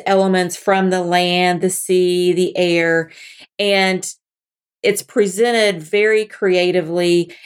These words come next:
And it also is us-, using the latest molecular gastronomy techniques. So very, very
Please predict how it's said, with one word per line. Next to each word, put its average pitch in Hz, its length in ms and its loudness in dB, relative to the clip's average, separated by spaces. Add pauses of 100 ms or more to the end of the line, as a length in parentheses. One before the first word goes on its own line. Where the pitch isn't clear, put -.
(180)
And 190 220 0
it 190 180 -2
also 214 460 0
is 180 180 -2
us-, 185 480 0
using 190 380 2
the 180 100 0
latest 180 400 0
molecular 180 600 0
gastronomy 185 680 0
techniques. 165 680 -6 (380)
So 196 280 0
very, 226 440 0
very 196 600 0